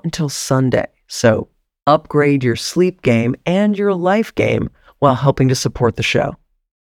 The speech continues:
Premium subscribers enjoy an extra magic at bedtime,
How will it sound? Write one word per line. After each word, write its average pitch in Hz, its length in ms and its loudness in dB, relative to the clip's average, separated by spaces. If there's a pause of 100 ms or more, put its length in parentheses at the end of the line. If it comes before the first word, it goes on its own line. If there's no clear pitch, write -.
(380)
Premium 226 500 2
subscribers 131 880 -2
enjoy 127 400 0
an 131 180 -4
extra 135 400 -2
magic 123 720 0
at 123 140 -2
bedtime, 101 560 -2